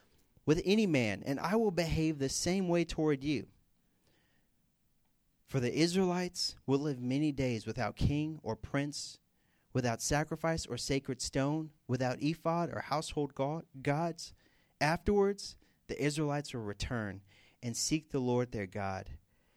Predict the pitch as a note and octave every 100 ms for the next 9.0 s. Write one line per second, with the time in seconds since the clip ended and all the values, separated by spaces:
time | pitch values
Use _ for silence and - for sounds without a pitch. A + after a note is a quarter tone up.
0 | _ A#2+ A2+ G#2 A#2+ B2+ B2+ - G2+ G2
1 | A#2 G2+ F2+ - _ A#2+ A#2+ B2 A#2+ G#2+
2 | G2+ A#2 F#2+ F#2 - - - _ _ _
3 | _ _ - - - - G2+ G2 F#2+ F2+
4 | _ E2+ F2+ F2 - F2+ F2 - E2+ D#2+
5 | - - _ _ _ _ _ G2+ G2+ F#2+
6 | F#2+ G2 - G#2 G#2 F#2+ F2 F#2+ F2 E2
7 | F#2+ F#2 G2+ G#2+ F#2 G2 B2 A2+ F#2 F#2+
8 | F#2+ F#2 F#2 G2 F#2 - - A2 - -